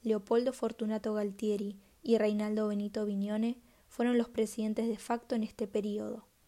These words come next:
Los objetivos del golpe fueron la instauración del orden a partir del aniquilamiento y represión de las organizaciones guerrilleras y la prohibición de toda actividad política.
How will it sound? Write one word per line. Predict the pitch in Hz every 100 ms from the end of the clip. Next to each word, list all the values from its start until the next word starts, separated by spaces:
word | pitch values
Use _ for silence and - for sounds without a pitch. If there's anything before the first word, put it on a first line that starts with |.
| _ - _ -
Los | 220
objetivos | 214 - 202 247 247
del | 226 220
golpe | 233 240 240 247
fueron | - 220 220 214 -
la | 214
instauración | 220 - 220 214 214 - 247
del | 240 233
orden | 240 262 247
a | 208
partir | 208 214 226 226
del | 220 208
aniquilamiento | 202 196 202 202 208 226 254 254
y | 247
represión | 220 202 202 - 240 247
de | 233
las | 180 -
organizaciones | 202 202 196 196 202 220 220
guerrilleras | 208 208 196 233 208 214 - _ - -
y | 233
la | 220 208
prohibición | 220 220 220 - 254 247
de | 233
toda | 254 262
actividad | 254 220 208 208 208
política. | 208 208 196 196 196 208 -